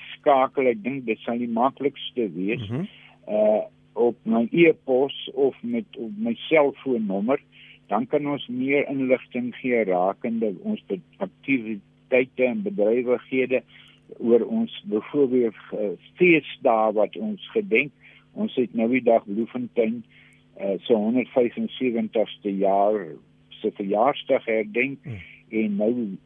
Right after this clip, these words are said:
Speaker 1: eerskomende eerste April, dis nou Jan van Riebeeck en dan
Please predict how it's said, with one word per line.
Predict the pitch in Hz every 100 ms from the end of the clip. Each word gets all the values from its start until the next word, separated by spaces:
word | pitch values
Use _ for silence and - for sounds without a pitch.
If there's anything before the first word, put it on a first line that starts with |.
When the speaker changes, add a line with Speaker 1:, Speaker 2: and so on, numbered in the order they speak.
| 104
Speaker 1:
eerskomende | 113 - - 135 123 117 113 104 101
eerste | 120 117 - 113
April, | 98 101 - 117 113
dis | 107 92 92
nou | 92 95
Jan | 101 110 95
van | 110 101
Riebeeck | 104 113 117 113 - - - -
en | 101 101
dan | 98 101